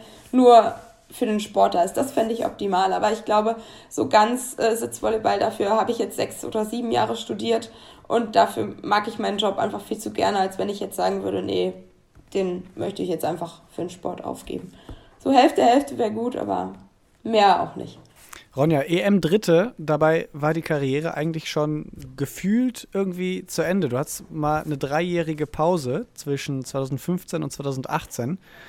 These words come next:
Speaker 2: und, äh, bist dann zurückgekommen, von einer Freundin überredet worden, mehr oder weniger nochmal. Ähm, war es dann doch die Liebe zum Sport oder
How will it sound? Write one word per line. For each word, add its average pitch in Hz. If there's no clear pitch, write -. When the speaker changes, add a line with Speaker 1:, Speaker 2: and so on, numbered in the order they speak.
Speaker 2:
und, 131
äh, 131
bist 139
dann 175
zurückgekommen, 170
von 147
einer 139
Freundin 170
überredet 143
worden, 117
mehr 113
oder 113
weniger 117
nochmal. 127
Ähm, 131
war 151
es -
dann 180
doch 185
die 180
Liebe 185
zum 151
Sport 196
oder 156